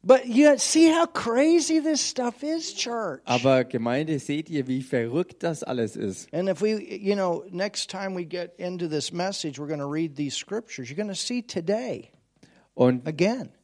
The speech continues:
Speaker 2: Und, äh, wir
Speaker 1: It happened
Speaker 2: werden,
Speaker 1: then, it's happening today.
Speaker 2: wir werden nächstes Mal in diese Schriften reingehen, aber ihr seht heute,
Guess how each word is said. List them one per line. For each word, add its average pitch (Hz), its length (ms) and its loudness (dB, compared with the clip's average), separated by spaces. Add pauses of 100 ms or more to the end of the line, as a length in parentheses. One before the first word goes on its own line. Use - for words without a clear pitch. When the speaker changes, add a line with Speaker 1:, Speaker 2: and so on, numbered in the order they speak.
(160)
Speaker 2:
Und, 127 440 2
äh, 113 420 4
wir 226 120 2
Speaker 1:
It - 80 0
happened 180 400 4
Speaker 2:
werden, 220 240 2
Speaker 1:
then, 262 40 -8
it's - 160 -10
happening 170 460 -6
today. 202 320 -8
Speaker 2:
wir 123 140 2
werden 135 200 4
nächstes 151 400 -2
Mal 135 240 4
in 135 80 0
diese 131 260 -2
Schriften 135 440 -2
reingehen, 160 500 0
aber 139 220 0
ihr 131 180 0
seht 135 300 -2
heute, 156 440 2